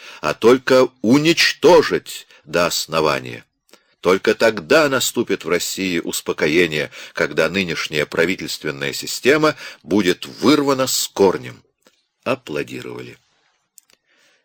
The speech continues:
Снова вылез со скучной ползучей речью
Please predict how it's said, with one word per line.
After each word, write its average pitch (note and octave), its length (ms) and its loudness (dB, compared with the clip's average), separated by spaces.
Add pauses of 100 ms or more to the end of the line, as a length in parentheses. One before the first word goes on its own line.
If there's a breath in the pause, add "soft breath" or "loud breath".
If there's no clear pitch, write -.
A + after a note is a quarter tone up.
(260)
Снова C#3+ 540 4
вылез B2+ 580 0
со F#2+ 200 0
скучной A#2 540 -4
ползучей F2 680 0
речью C3+ 480 0